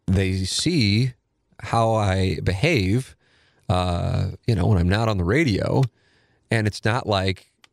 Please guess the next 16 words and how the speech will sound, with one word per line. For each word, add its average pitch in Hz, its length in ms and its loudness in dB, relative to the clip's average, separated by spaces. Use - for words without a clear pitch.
you 117 140 2
know, 98 400 -2
they, 98 200 0
they 95 160 0
walk 107 320 0
into 95 160 0
our 85 120 0
house 113 580 -2
and, 92 220 -2
and, 90 320 -2
like, 92 260 -2
I 92 80 -2
have, 90 360 0
you 117 120 -2
know, 95 320 -2
a, 95 80 0